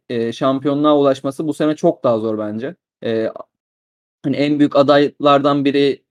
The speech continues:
değil bence şu an. Hani en büyük adaylardan biri değil dediğimde hani ilk beş dışında değil demiyorum. Fakat en büyük üç adaydan biri olmadığını düşünüyorum Golden State'in şu an. Sezon öncesinde de böyle düşünüyordum. Hani bu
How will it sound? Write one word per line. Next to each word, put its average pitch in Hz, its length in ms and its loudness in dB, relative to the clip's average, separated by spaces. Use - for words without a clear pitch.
değil 139 260 4
bence 107 280 -2
şu - 120 -12
an. 123 200 -8
Hani 117 140 -8
en 123 160 -4
büyük 127 140 -4
adaylardan 127 600 0
biri 127 140 -2
değil 135 180 -2
dediğimde 143 240 -2
hani - 240 -4
ilk 131 220 -2
beş 143 200 4
dışında 139 380 -2
değil 139 200 2
demiyorum. 160 380 0
Fakat 151 300 -2
en 147 180 2
büyük 151 160 4
üç 170 140 -2
adaydan 143 420 4
biri 147 80 2
olmadığını 139 380 0
düşünüyorum 110 360 -8
Golden 110 180 -4
State'in 110 360 -8
şu 147 160 -8
an. 202 140 -8
Sezon 175 320 2
öncesinde 170 280 0
de 165 80 4
böyle 120 160 4
düşünüyordum. 110 360 -4
Hani 113 220 -4
bu 120 220 -2